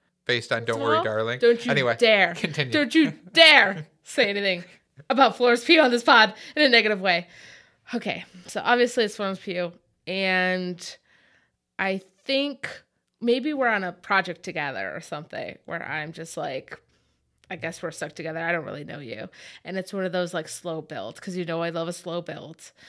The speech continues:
Speaker 2: Um, there's some sadness in there, so put that in there. And then, uh, yeah, maybe, like, the project reveal at the end. It's like a confession, like a love confession. Like, we're not, like, here's a PowerPoint,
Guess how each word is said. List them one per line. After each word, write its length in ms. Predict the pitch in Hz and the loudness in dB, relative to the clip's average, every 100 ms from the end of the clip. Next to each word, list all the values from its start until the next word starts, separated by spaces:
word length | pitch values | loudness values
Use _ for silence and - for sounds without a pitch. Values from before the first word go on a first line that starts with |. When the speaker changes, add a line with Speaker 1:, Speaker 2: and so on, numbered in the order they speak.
| - - _ | -20 -20 _
Speaker 2:
Um, 400 | - 190 175 170 | -8 -4 -2 -4
there's 180 | 170 190 | -4 -4
some 160 | 208 202 | -4 -8
sadness 540 | - 180 170 165 165 | -4 -2 -2 -6 -12
in 60 | 160 | -14
there, 180 | 160 165 | -12 -10
so 220 | - 156 _ _ _ | -10 -12 _ _ _
put 260 | - 190 190 | -8 -8 -4
that 240 | 165 160 | -2 -2
in 120 | 160 | -4
there. 280 | 165 160 165 - | -8 -8 -10 -8
And 180 | 180 | -10
then, 300 | 180 185 185 | -4 -4 -2
uh, 540 | 185 180 180 180 180 175 _ _ _ _ | -2 0 2 2 0 -4 _ _ _ _
yeah, 360 | 196 226 233 | -8 2 2
maybe, 260 | 196 220 240 | 2 0 0
like, 140 | 220 | 0
the 160 | 220 190 | -2 -8
project 480 | - 214 214 208 208 | -2 0 0 -2 -8
reveal 340 | 196 196 202 | -6 -2 -2
at 140 | 196 | -2
the 140 | 190 175 | -4 -4
end. 440 | 180 185 226 233 _ _ _ _ _ _ _ _ | -2 -2 -6 -12 _ _ _ _ _ _ _ _
It's 160 | 190 - | -12 -10
like 140 | 185 | -12
a 40 | 180 | -8
confession, 680 | 208 170 - - - 156 | -8 -6 -6 -6 -8 -12
like 120 | 175 175 | -12 -8
a 40 | |
love 240 | 170 160 - | -6 -6 -10
confession. 600 | 147 - - - - 175 _ _ | -14 -12 -12 -12 -14 -16 _ _
Like, 180 | 185 202 | -10 -6
we're 100 | 190 | -6
not, 200 | 185 190 | -6 -6
like, 180 | 185 | -6
here's 180 | 202 262 | -2 -2
a 60 | 233 | -4
PowerPoint, 720 | 233 202 190 208 170 156 - | 0 0 0 -4 -8 -10 -16